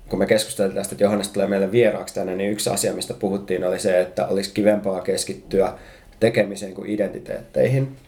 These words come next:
Ja mun mielestä tässäkin, tässä koko kommunismi-asiassa, niin kuin todella epäkiinnostava kysymys on esimerkiksi se, että ootteko te nyt sit kommunisteja, kun te puhutte tällaista asioista,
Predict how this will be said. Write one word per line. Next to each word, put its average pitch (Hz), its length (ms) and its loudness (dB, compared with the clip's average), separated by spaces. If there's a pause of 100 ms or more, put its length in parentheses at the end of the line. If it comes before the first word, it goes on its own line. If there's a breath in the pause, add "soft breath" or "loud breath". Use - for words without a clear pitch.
(320 loud breath)
Ja - 80 -2
mun 107 140 6
mielestä 107 300 2
tässäkin, 107 360 0
tässä 104 180 2
koko - 180 -2
kommunismi-asiassa, 98 1040 0
niin 95 140 -6
kuin 95 120 -6
todella 107 360 6
epäkiinnostava 98 600 -2
kysymys 98 520 -4
on - 120 -8
esimerkiksi 95 340 -6
se, 95 100 2
että 90 200 -2
ootteko 98 360 2
te 98 80 0
nyt 98 180 -6
sit - 300 -4
kommunisteja, 104 800 4
kun 95 80 0
te 101 80 -4
puhutte 101 340 -2
tällaista 101 460 2
asioista, - 600 -4